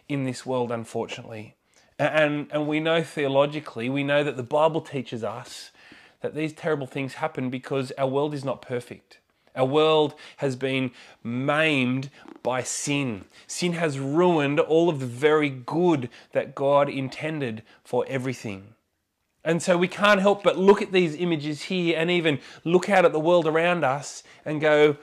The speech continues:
"Where is the hope? Wh-, where can I find hope when there's so much terror and turmoil?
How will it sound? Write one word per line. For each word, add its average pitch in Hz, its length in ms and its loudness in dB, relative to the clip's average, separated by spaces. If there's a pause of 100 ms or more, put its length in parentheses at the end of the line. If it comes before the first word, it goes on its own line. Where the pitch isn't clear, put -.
(160)
"Where 170 280 4
is 156 120 2
the 143 80 -2
hope? 156 400 2 (680)
Wh-, 156 180 0
where 196 300 2
can 208 180 -2
I 190 80 2
find 165 380 2
hope 160 420 2
when 156 360 2
there's 143 200 2
so - 160 4
much 151 300 2
terror 165 460 8
and 143 220 -2
turmoil? 139 760 -2